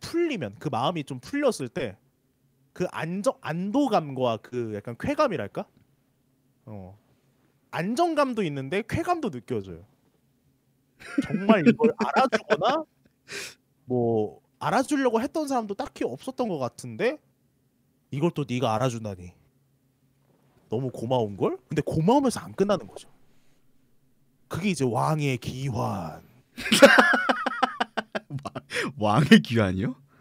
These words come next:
Speaker 1: 왕의 기환. 더 적극적으로 돼버린 하세님은 에너지를 불태우기 시작하게 되는데 <laughs> 하필이면 또 새로운 관계, 잘 몰랐던,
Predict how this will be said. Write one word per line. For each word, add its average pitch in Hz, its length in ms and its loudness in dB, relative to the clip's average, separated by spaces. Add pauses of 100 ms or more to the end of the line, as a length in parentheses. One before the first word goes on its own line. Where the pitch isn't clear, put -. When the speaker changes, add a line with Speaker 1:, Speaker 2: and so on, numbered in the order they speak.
Speaker 1:
왕의 143 380 -4
기환. 92 720 -12 (720)
더 202 300 4
적극적으로 190 580 0
돼버린 143 420 2
하세님은 113 680 -8 (840)
에너지를 117 600 -6 (920)
불태우기 147 500 -8
시작하게 110 380 -10
되는데 101 380 -12 (140)
<laughs> - 2250 0
하필이면 202 640 -4
또 123 140 -4
새로운 220 480 -2
관계, 107 360 -8 (840)
잘 135 280 -6
몰랐던, 117 680 -6